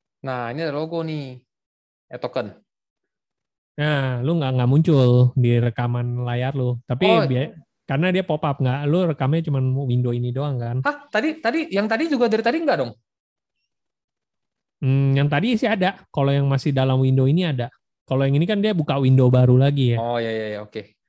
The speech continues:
Speaker 1: Wait
Speaker 2: It's
Speaker 1: dulu.
Speaker 2: okay, it's okay. Tapi intinya sih nanti ya bakal ada window yang istilahnya lu mau add
Speaker 1: Nah,
Speaker 2: token
Speaker 1: jadi
Speaker 2: nggak?
Speaker 1: gini tuh.
Speaker 2: Nah, ini kayak begini nih, betul nih.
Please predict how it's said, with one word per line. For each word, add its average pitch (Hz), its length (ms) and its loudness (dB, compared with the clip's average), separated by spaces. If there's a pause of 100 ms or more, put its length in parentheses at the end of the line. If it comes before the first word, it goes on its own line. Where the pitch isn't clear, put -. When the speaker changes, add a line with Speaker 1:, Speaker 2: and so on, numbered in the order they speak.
(140)
Speaker 1:
Wait - 240 -16
Speaker 2:
It's 110 80 -10
Speaker 1:
dulu. 151 160 2
Speaker 2:
okay, 147 240 2
it's 123 80 0
okay. 123 320 0 (240)
Tapi 165 240 -2
intinya 185 320 0
sih 202 240 -4
nanti 160 240 -4
ya 208 80 -2
bakal 143 320 0
ada 139 160 2
window 135 400 4
yang 156 160 0
istilahnya 143 320 0
lu 180 160 0
mau 151 160 2
add 135 80 0
Speaker 1:
Nah, 127 80 -2
Speaker 2:
token 120 240 -2
Speaker 1:
jadi - 80 0
Speaker 2:
nggak? - 160 0
Speaker 1:
gini 151 80 0
tuh. 165 160 4
Speaker 2:
Nah, 151 160 2
ini 170 80 4
kayak 160 240 0
begini 170 240 2
nih, 165 160 2
betul 139 320 -2
nih. 143 220 0